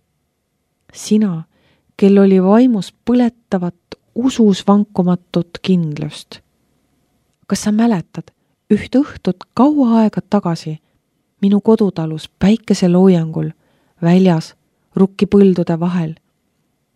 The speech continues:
Seda õhtut, mis mulle sai nii otsustavaks. Kas sa mäletad, mida sa mulle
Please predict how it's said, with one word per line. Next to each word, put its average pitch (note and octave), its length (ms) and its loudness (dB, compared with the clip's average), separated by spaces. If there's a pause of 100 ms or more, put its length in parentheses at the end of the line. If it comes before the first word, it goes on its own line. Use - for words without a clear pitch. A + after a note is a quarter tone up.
(720)
Seda F3 320 -4
õhtut, - 540 -4 (400)
mis F3 200 -8
mulle G#3 300 4
sai E3+ 360 -4
nii G#3+ 440 2 (160)
otsustavaks. - 1000 -8 (1300)
Kas - 140 -14
sa B3 80 2
mäletad, C#4 580 -4 (420)
mida D4+ 200 -2
sa F#3+ 120 -6
mulle F#3+ 300 2